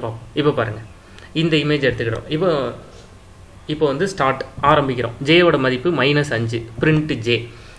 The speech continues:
ஆ, ஜே வந்து பிரிண்ட் பண்ண சொல்லிட்டோம். இப்போ ஜே equals to ஜே plus ஒண்ணு. அப்போ ஜேயோட மதிப்பு மைனஸ் நாலுன்னு மாறிடும். மைனஸ் நாலு less than or equals to zero-வா? ஆமா. ஆமான்னா திரும்ப மேல போங்க, மேல போயிட்டு ஜேவை பிரிண்ட் பண்ணுங்க. திரும்ப ஜேயோட மதிப்பை ஒண்ணை கூட்டிக்கோங்க, அப்போ மைனஸ்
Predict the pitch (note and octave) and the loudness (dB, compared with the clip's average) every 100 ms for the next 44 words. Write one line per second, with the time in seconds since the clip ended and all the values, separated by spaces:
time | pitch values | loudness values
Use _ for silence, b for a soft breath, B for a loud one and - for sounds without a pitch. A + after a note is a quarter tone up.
0 | B C3+ B2+ B2+ D3 C3 B2+ C3 C3+ B2 | B -2 0 4 4 4 0 -2 -4 -4
1 | A#2+ A2+ A2+ G#2+ F#3 - B B B F#3+ | -4 -6 -8 -6 -8 -8 B B B 2
2 | F3+ F#3 D#3+ C#3+ C#3 C3+ A#2+ C#3 C#3 B2 | 4 4 4 0 -2 -4 0 0 2 -2
3 | A#2+ A2+ A2+ E3 D3 D#3+ D#3+ D3 C#3+ C#3 | -2 -6 -2 0 4 6 6 4 0 -2
4 | F#3 A#3 - B - C#3 D3+ D3+ C#3 B2+ | -2 -2 -4 B -4 0 2 0 0 2
5 | C#3+ D3 C3 A#2 A#2 A2 D3 D#3 F3+ F3 | 4 2 0 -2 -2 -4 -2 2 2 0
6 | D#3 D3 D#3 C#3+ C#3+ D#3+ D3+ C3+ C#3 C3+ | 0 2 2 0 0 0 0 0 -4 -6
7 | C#3 B2 C3+ C3+ C3+ C3+ - A#2+ A#2 A2+ | -8 -4 -2 0 0 -2 -4 -6 -6 -6
8 | C3 C3+ G#3 G#3+ E3 G3 F3 C#3+ C3+ A#2+ | -2 2 2 2 2 0 -2 -2 -2 -4
9 | A#2+ A#2 G#2+ G#2+ G#2+ C3+ D#3+ C3+ B2+ D#3+ | -4 -6 -6 -6 -4 -2 -2 -2 -4 -4
10 | B2+ C3 A#2+ A#2 A2+ A2 A2 A2+ - B | -2 -2 -4 -6 -6 -8 -6 -8 -10 B
11 | B B B G3+ G3+ F3 D#3+ E3+ D3+ C3 | B B B 4 6 6 8 8 8 4
12 | C3 A#2+ F3+ A#3 B B B D3 D3+ D3 | 2 2 0 0 B B B 4 4 4
13 | D3 C3+ B2+ C3 C3+ C#3 D#3+ D#3+ | 0 0 -2 -2 -2 2 4 4